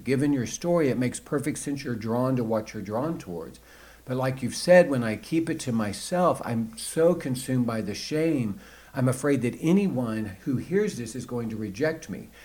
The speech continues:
And what's true is there will be some people that it might be too much for them and they would have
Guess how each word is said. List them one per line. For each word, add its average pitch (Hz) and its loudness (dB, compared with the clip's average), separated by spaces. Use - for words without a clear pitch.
And 208 6
what's 180 4
true 208 -2
is 147 2
there 143 4
will 156 8
be 160 2
some 135 0
people 135 -2
that 120 0
it 117 -2
might 127 0
be 135 -2
too 135 -4
much 151 2
for 127 -6
them 110 -2
and 110 -2
they 117 -2
would 147 2
have 113 -6